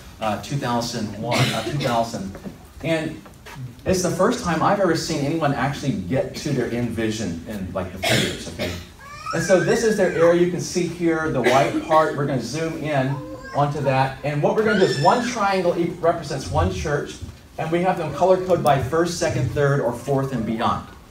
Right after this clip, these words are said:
Uh, I'm colorblind, so I'll just assume they're up there in those colors. But here is what happened from their beginning to a month and a half later in January, and then, then here's February,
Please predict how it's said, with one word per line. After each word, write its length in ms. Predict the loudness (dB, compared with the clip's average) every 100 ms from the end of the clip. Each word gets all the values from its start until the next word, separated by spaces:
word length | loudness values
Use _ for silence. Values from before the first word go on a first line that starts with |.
| -16 -16 -14 -12 -12 -2
Uh, 200 | -2 2
I'm 240 | 0 0
colorblind, 540 | 2 2 4 4 2 0
so 280 | 0 2 4
I'll 200 | 4 2
just 120 | -2
assume 420 | -4 0 2 4
they're 180 | 2 0
up 180 | -2 -2
there 280 | -4 -4 -10 -10
in 120 | -4 0
those 220 | 0 -2
colors. 320 | -2 -2 -2
But 120 | -4 -2
here 300 | 0 2 2
is 200 | 0 0
what 120 | 0
happened 460 | 0 -2 -2 -4 -6 -18 -20 -20 -20
from 460 | -2 2 4 2 -2 -16 -20 -8
their 140 | -4 -2
beginning 500 | 0 0 0 -2 -6
to 520 | -4 0 2 2 0
a 80 | -2
month 240 | 0 0
and 80 | 0
a 20 |
half 220 | 0 0 0
later 240 | 0 0
in 100 | -2
January, 640 | -2 0 0 0 0 0
and 100 | -2
then, 200 | -2 -2
then 160 | -2 -6
here's 420 | -4 0 0 0
February, 540 | -2 0 0 -2 -2